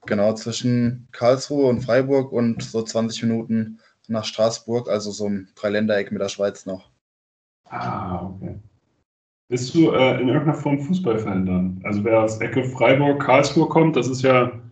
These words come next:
Speaker 2: das ist, das ist ja, du bist ja vorprädestiniert dafür. Also Freiburg ist einer der, finde ich, sympathischsten Vereine in der Bundesliga momentan.
Speaker 1: Danke.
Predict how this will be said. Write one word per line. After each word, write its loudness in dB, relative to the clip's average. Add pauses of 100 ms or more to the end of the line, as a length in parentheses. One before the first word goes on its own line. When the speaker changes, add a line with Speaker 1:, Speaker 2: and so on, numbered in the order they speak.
(880)
Speaker 2:
das -12
ist, -6
das -12
ist -2
ja, 6
du -4
bist -4
ja 4
vorprädestiniert 4
dafür. -4
Also -2
Freiburg 4
ist 0
einer 2
der, 4 (260)
finde 4
ich, 4
sympathischsten 0
Vereine 6
in 4
der 4
Bundesliga 0
momentan. -2 (720)
Speaker 1:
Danke. 2